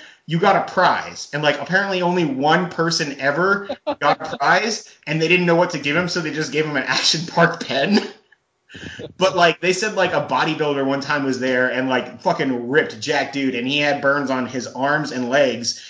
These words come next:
and they sprayed him once, and apparently it was, like, pure iodine mixed with, like,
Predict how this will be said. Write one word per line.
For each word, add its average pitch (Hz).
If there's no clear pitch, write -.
and 120
they 143
sprayed 180
him 151
once, 143
and 131
apparently 196
it -
was, 139
like, 147
pure 156
iodine 143
mixed 127
with, 123
like, 117